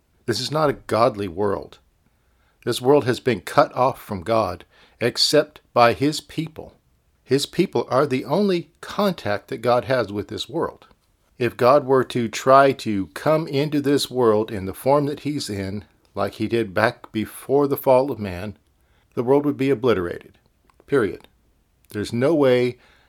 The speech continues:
that this world, which is a hundred and eighty degrees out of phase with God, could ever survive his presence.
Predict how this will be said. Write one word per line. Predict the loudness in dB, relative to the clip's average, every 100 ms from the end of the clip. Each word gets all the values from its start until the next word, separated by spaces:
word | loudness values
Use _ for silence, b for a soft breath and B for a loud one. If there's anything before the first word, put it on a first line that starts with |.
| b
that | -4 0
this | 2 0 0
world, | 2 2 2
which | -4 -6
is | -8
a | -4
hundred | -2 -2
and | 0
eighty | 0 0
degrees | -4 -2 -2 -2 0
out | 2 2
of | 0
phase | 0 0 0
with | -6 -4
God, | 0 0 -2 -8 _ _ _ _
could | -2 -2 -4 -2
ever | 0 0 -2 -6 _ _
survive | -4 -2 0 0 2 0 -6 -14 _ _ _
his | -2 0 0 -6 _
presence. | -2 0 -2 -8 -16 -16